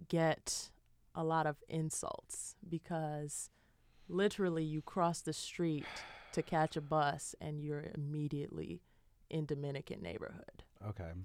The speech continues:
Speaker 1: But on the other side is the Haitian neighborhood.
Speaker 2: Oh my
Speaker 1: Now,
Speaker 2: gosh.
Speaker 1: I did not know this existed, this tension. Well, I
Speaker 2: Mm-hmm.
Speaker 1: knew the greater tension existed, but not in this neighborhood that I
Speaker 2: Right.
Speaker 1: lived in. And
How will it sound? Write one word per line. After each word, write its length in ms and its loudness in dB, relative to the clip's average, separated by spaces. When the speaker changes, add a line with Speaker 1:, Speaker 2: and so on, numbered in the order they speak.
Speaker 1:
But 260 4
on 200 6
the 100 0
other 180 0
side 340 -4
is 140 -10
the 80 -8
Haitian 420 -6
neighborhood. 600 -14
Speaker 2:
Oh 200 -4
my 120 -6
Speaker 1:
Now, 680 6
Speaker 2:
gosh. 100 10
Speaker 1:
I 80 6
did 200 6
not 220 2
know 440 2
this 420 6
existed, 600 2
this 180 -2
tension. 580 0
Well, 120 8
I 140 12
Speaker 2:
Mm-hmm. 80 8
Speaker 1:
knew 200 12
the 400 2
greater 300 6
tension 340 2
existed, 420 2
but 100 0
not 200 4
in 120 0
this 160 -2
neighborhood 460 0
that 120 0
I 40 4
Speaker 2:
Right. 180 8
Speaker 1:
lived 180 4
in. 200 -2
And 680 4